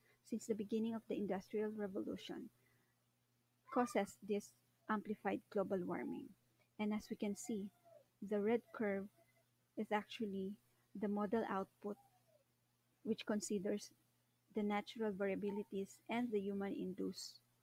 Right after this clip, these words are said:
variabilities. So our new hypothesis now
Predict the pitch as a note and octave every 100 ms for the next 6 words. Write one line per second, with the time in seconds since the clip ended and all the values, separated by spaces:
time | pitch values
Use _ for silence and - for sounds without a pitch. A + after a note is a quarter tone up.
0 | _ - F#3+ G3+ F3+ E3 - - - -
1 | - _ _ _ _ _ _ _ _ _
2 | _ _ _ _ _ _ _ _ _ _
3 | C#4+ C#4 C4+ C4+ C4+ B3 A3 G3+ G3+ G3
4 | G3 F#3 F#3+